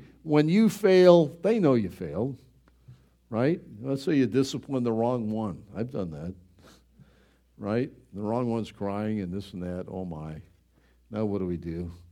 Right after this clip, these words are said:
You know, or you discipline them in anger. Don't ever do that, but we do that. We shouldn't, but we do in the heat of the moment,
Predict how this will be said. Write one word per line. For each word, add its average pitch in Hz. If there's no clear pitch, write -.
You 131
know, 143
or 151
you 135
discipline 165
them 151
in 131
anger. 160
Don't 196
ever 180
do 156
that, 170
but 131
we 117
do 123
that. 120
We 113
shouldn't, 170
but 107
we 113
do 131
in 104
the 92
heat 123
of 113
the 107
moment, 117